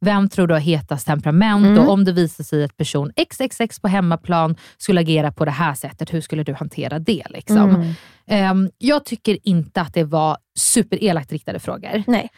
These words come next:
Speaker 1: Det var liksom inte som att de slängde någon
Speaker 2: Nej.
Speaker 1: under bussen.
Speaker 2: Nej.
Speaker 1: Men med det sagt så förstår jag Adams reaktion.
Speaker 2: Mm.
Speaker 1: Faktiskt.
Speaker 2: Mm.
Speaker 1: Det känns som att i början av veckan så var det så här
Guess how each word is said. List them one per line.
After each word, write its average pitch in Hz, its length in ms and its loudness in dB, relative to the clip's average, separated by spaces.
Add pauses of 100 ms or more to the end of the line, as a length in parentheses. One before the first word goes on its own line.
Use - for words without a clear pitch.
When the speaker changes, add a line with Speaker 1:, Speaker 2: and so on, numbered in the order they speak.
(160)
Speaker 1:
Det 208 100 0
var 196 60 2
liksom 190 220 2
inte 180 200 2
som 190 100 2
att 170 60 0
de 170 120 0
slängde 170 540 2
någon 175 280 4
Speaker 2:
Nej. 233 100 6
Speaker 1:
under 208 160 6
bussen. 185 420 0 (100)
Speaker 2:
Nej. 220 180 2
Speaker 1:
Men 214 100 8
med 226 80 6
det 277 180 4
sagt - 340 -6
så 214 100 0
förstår 202 640 0
jag 151 180 0
Adams 147 440 -2
reaktion. 165 440 -4
Speaker 2:
Mm. 202 280 2 (180)
Speaker 1:
Faktiskt. - 480 -8
Speaker 2:
Mm. 214 220 2 (120)
Speaker 1:
Det 233 100 2
känns 254 200 0
som 233 100 -2
att 214 160 -2 (100)
i 220 80 0
början 247 280 4
av 233 40 0
veckan 185 340 0
så 190 80 -4
var 175 80 2
det 160 60 0
så 160 80 -6
här - 60 -6